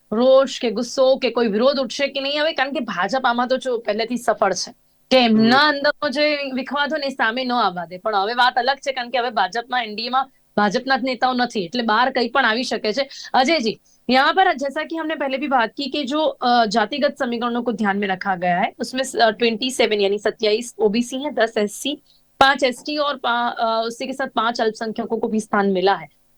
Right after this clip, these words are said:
Speaker 1: ये जातिगत समीकरण आपको, अ, अ, मोदी जी के केंद्रीय मंत्रिमंडल में कितने संतुलित दिख रहे हैं?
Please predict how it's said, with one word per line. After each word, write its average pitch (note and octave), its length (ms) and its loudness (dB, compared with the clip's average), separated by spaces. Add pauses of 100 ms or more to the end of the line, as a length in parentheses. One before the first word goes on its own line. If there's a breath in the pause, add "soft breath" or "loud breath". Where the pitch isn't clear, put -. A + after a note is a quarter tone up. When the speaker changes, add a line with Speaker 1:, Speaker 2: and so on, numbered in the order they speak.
Speaker 1:
ये B3+ 100 6
जातिगत C4 480 2
समीकरण C#4+ 460 -4
आपको, C4+ 560 -2
अ, A#3 400 2 (260)
अ, A3+ 260 2
मोदी A#3 260 -2
जी A#3 120 -6
के A3+ 80 -4
केंद्रीय A#3 520 0 (260 loud breath)
मंत्रिमंडल A3+ 500 2
में A#3+ 120 -2
कितने A#3+ 300 -2
संतुलित G#3+ 380 -2
दिख F3 240 -8
रहे F3 60 -8
हैं? - 80 -16